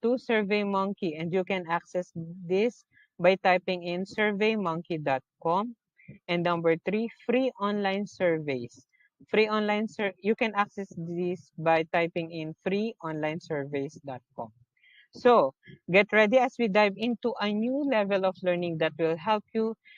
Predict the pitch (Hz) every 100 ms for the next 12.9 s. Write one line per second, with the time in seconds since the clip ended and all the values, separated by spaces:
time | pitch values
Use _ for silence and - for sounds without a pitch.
0 | _ - 180 214 - 185 175 175 185 160
1 | 156 165 175 - 170 147 151 170 208 254
2 | _ _ _ - 170 165 185 160 160 170
3 | - - 190 202 196 _ _ - 131 127
4 | - 165 147 _ - - - _ _ _
5 | _ _ _ _ _ _ _ _ _ _
6 | _ _ - _ - _ _ - - _
7 | - _ - - - - - 214 247 269
8 | 269 208 247 208 - 180 156 147 160 175
9 | 226 _ _ _ - 175 240 - - 247
10 | 262 277 220 226 - 214 - - 196 202
11 | 190 196 190 180 180 180 175 170 175 180
12 | 165 170 180 240 285 262 240 214